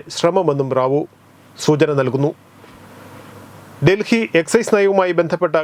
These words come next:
കള്ളപ്പണം വെളുപ്പിക്കൽ കേസിൽ ബി ആർ എസ് നേതാവ് കവിതയെ മാർച്ചിലാണ് ഇ ഡി അറസ്റ്റ് ചെയ്യുന്നത്. പിന്നീടത്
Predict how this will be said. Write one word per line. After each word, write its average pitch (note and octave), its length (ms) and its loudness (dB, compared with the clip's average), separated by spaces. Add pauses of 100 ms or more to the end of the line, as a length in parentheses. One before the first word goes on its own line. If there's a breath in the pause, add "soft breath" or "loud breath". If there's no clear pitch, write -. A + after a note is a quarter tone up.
(140)
കള്ളപ്പണം F#3 480 0
വെളുപ്പിക്കൽ D#3 440 -4
കേസിൽ C#3+ 280 -4 (400)
ബി D#3 80 4 (100)
ആർ F#3 100 -2
എസ് - 120 -4
നേതാവ് D3+ 360 2
കവിതയെ D3+ 380 0 (220)
മാർച്ചിലാണ് D3+ 540 0 (1200)
ഇ - 20 4 (100)
ഡി D3+ 80 2 (140)
അറസ്റ്റ് D3+ 340 0
ചെയ്യുന്നത്. B2 360 0 (640)
പിന്നീടത് D3+ 420 2